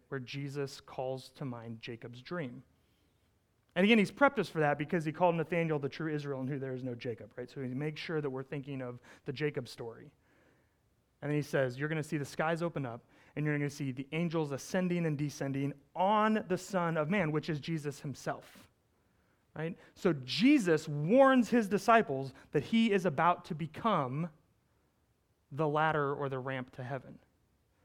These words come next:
that he is about to become the bridge between heaven and earth,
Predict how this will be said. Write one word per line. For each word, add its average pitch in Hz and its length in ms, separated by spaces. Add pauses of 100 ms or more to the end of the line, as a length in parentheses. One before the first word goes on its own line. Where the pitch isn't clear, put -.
(340)
that 156 100
he 226 240
is 208 100
about 180 380
to - 80
become 175 480
the 143 80
bridge 165 440
between 151 520 (180)
heaven 147 320
and 139 100
earth, 120 240